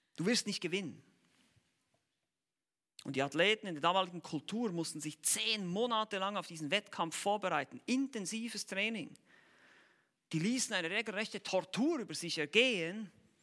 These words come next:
Und wenn sie das nicht einhielten, waren sie schon im Vorfeld disqualifiziert. Die durften gar nicht zum Rennen antreten, wenn sie nicht bereit waren, sich zu trainieren. Nun, ich habe diese Frage letztes Mal schon gestellt. Einige von uns sind Sportler,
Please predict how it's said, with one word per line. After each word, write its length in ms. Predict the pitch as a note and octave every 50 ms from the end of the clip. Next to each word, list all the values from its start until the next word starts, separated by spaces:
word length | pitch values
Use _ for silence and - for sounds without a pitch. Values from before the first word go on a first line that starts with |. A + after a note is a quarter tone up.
| _ - - - - - -
Und 100 | F3+ F#3
wenn 160 | C4 D#4 D#4+
sie 140 | - - B3
das 300 | C4 B3 A3+ - - F#3
nicht 440 | A#3 D#4+ F#4+ E4+ - - - - - - - - -
einhielten, 880 | - G#3+ C4 D#4+ F4 F4 D#4 A3+ F3 A#3 B3+ A#3+ A3+ G3+ - - A3 G3+
waren 300 | A#3 C4 D4 D#4+ D#4 D4
sie 100 | - B3+
schon 160 | - D4 C#4+
im 140 | C4+ C4 A#3+
Vorfeld 720 | - B3+ D4 E4+ F4 F4+ C#4 - - D4+ C#4+ C4 B3+ -
disqualifiziert. 880 | C#4+ C4+ - - - - B3+ A#3 A#3 A3+ - A3+ G#3+ - - C#4 A#3+ F#3+
Die 60 | G#3
durften 280 | G3 C4 E4 D4 - A#3
gar 120 | A#3+ C#4
nicht 140 | C4 A#3 -
zum 100 | - F#3+
Rennen 220 | A3+ C4 B3 G#3 G#3
antreten, 840 | B3 E4+ F#4+ F#4 - - F#4 E4+ D4 B3+ G3 - _ - - B2+ - _ _ _ _ _ - _ _ -
wenn 100 | F#3+ F#3+
sie 80 | F#3
nicht 160 | F#3+ F#3 -
bereit 320 | - F#3+ F#3 F#3+ F#3 F#3 -
waren, 220 | F#3 F3+ E3+ D#3+
sich 120 | - D#3 -
zu 120 | - D3
trainieren. 420 | - D#3 D3 D3 C#3+ C3 A2+ A#2 - - _ _ _ _ _ _ _ _ _ _ _ _ _ _ _ _ _ _ _ _ _ _ _ _ _ _ _ _ - -
Nun, 200 | - G3+ D3+ B2 - - - - - - _ _ -
ich 140 | - - D#3
habe 100 | C#3 D3+
diese 160 | C#3+ D3 C3+
Frage 280 | D#3+ D#3 D#3 E3 D#3+
letztes 300 | C#3 D#3+ F3+ - - -
Mal 100 | D#3+ D3
schon 120 | D3 D3+ C3+
gestellt. 400 | C3 C3+ - E3 E3 G#3 A3+ F#3
Einige 260 | D#3 D#3 E3 D3+ D#3
von 160 | - D3 C#3
uns 380 | C3+ C#3+ C#3+ C#3 - - - - _
sind 200 | - - F#3+ F3
Sportler, 560 | - - E3+ F3 G3+ - - A#3+ A3+ A3 G#3+